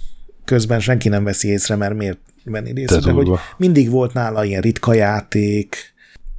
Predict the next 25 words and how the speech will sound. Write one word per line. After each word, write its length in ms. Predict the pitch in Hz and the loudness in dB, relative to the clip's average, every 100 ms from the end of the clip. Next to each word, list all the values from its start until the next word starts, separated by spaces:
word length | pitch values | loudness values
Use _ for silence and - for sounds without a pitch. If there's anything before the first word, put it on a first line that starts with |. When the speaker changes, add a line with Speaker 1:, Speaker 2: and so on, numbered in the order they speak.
| - | -8
Speaker 1:
mindenkit, 520 | 143 160 123 110 110 | 0 4 4 4 2
aki 180 | 107 110 | 0 0
üzletelt, 500 | 123 113 110 107 95 | 0 0 0 0 0
megkérte, 460 | 110 - 107 101 | -2 0 0 0
hogy 100 | 101 | -2
maradjon 480 | 98 110 110 101 95 | 0 0 0 0 -2
csöndben, 460 | 90 110 104 98 95 | -2 -2 -2 -2 -4
mert 200 | 98 95 | -4 -4
hogy 120 | 104 | -2
annyira 320 | 95 117 107 | 0 2 2
jó 300 | 101 101 92 | 2 2 0
árat 320 | 98 90 98 98 | -2 0 0 -2
ad 100 | 92 | -2
neki, 220 | 98 - | -4 -2
hogy 100 | 92 | 0
nem 160 | 95 98 | 0 0
akarja 440 | 90 101 92 92 | 0 0 2 0
erre 200 | 85 - | 0 -2
fölhívni 520 | - 95 87 90 92 | -2 -2 0 -2 -2
a 80 | 78 | -4
figyelmet, 680 | - 95 92 85 85 87 85 | -4 -2 -2 -2 -4 -4 -6
hanem 180 | 92 90 | -6 -6
ez 80 | - | -2
csak 240 | 104 - | -2 -2
neked, 300 | 95 - | -6 -6